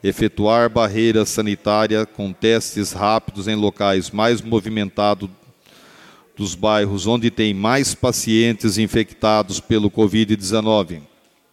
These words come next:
Oito sete três,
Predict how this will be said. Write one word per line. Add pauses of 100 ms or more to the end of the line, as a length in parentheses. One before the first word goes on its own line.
(1500)
Oito
sete
três,